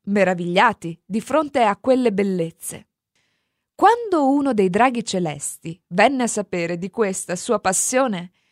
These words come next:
decise di volare sulla terra e di andare a trovare quel ricco signore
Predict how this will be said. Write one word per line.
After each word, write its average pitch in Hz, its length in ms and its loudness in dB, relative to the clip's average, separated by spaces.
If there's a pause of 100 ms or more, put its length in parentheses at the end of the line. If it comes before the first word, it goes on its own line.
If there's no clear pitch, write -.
(140)
decise 381 480 2
di 226 120 0
volare 262 380 4
sulla 285 320 -2
terra 175 500 -6 (380)
e 453 160 -4
di 494 100 6
andare 202 280 2
a 202 40 -4
trovare 440 440 2
quel 226 280 2
ricco 349 360 0
signore 277 720 0